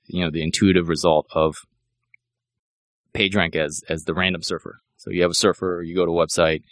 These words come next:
you randomly click on one of the other sites, and he keeps doing this. And the amount of time he spends on any site is the related, directly related to the, directly proportional to the rank of that website.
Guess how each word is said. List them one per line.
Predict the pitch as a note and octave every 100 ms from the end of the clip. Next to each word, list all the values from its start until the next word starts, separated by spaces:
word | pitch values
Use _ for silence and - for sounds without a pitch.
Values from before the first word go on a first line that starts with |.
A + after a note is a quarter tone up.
| _ _
you | -
randomly | F2+ F2 E2+
click | E2+ F2+ -
on | F2
one | E2+
of | D#2+
the | E2
other | D#2
sites, | - E2+ D2+ - - -
and | E2
he | F2
keeps | G2+ -
doing | A2 G#2+
this. | E2 - - _ _ _ _ _ _ _ _ _ _ _ _ _ _
And | G2+ F2 E2+ E2+
the | - F#2+
amount | G2 G2 F2+
of | -
time | D#3+ D3 G2
he | F#2 E2+ F2
spends | - B2 G#2+ F#2
on | F2+
any | E2+
site | - - B2+ A2 _
is | F2 F2 E2 - - _ _ _ _ _ _ _ _ _ -
the | G#2 -
related, | G2+ G2+ G2 E2 _
directly | - A2 A2
related | F#2+ F2+ E2+ D#2 D#2+
to |
the, | D#2+ C#2 _
directly | - C3+ B2+
proportional | A2 G#2+ G2+ - F2 D2+
to | E2
the | D2
rank | D2 C#2 _ _
of | -
that | C2 - _ _
website. | B1+ - -